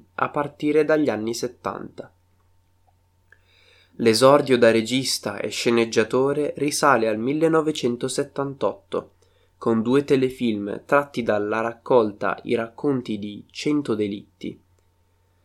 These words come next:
Per Rai uno diresse nel millenovecentonovantacinque Il Grande Fausto, una fiction sulla vita del ciclista Fausto Coppi. Alla fine degli anni novanta,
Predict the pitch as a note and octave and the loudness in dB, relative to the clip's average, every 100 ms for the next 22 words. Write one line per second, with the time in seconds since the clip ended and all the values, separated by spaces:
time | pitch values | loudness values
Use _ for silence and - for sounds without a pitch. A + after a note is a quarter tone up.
0 | _ _ _ _ _ A#2+ A2+ C#3+ D3 D3 | _ _ _ _ _ -2 0 2 2 2
1 | C#3 D3+ D#3 D#3+ C3+ D#3+ C#3 - - G#2+ | 0 0 -2 -4 2 4 4 2 0 0
2 | G#2+ A2+ C3 D#3+ D3+ D3 C#3+ C3+ A2+ A#2 | 0 2 2 2 2 0 -2 -4 -4 -2
3 | A#2 A#2+ A#2+ B2 A#2+ A#2 A#2 A#2 C3+ - | -2 0 -2 -4 -4 -2 -2 -2 -4 -4
4 | B2 A2 G2+ B2 D3+ D#3 C#3+ C#3 G#2 - | -4 -4 -2 0 2 0 -2 0 -2 -2
5 | - - F#2+ - _ _ - A#2+ C3 C#3+ | -8 -8 -8 -8 _ _ -4 -2 -2 -4
6 | C#3 - A#2 G2+ - C3 B2+ B2+ C#3+ D3 | -6 -6 -6 -4 -4 0 4 4 2 -2
7 | D3+ D3 C#3+ F3 - A2 G2+ - G#2 - | -2 -2 -6 -10 -8 -8 -6 -6 -6 -4
8 | A#2+ D3+ - - - - - _ - - | -6 -6 -8 -10 -6 -6 -6 _ -14 -14
9 | _ _ _ _ _ _ _ _ _ _ | _ _ _ _ _ _ _ _ _ _
10 | _ - A2 A2 A#2 E3 E3 C3+ A#2 A2+ | _ -6 0 0 0 0 2 4 4 4
11 | A#2+ A#2+ A2 G#2+ G#2+ G#2 G2+ - G#2+ | 2 2 0 -2 -4 -8 -12 -10 -10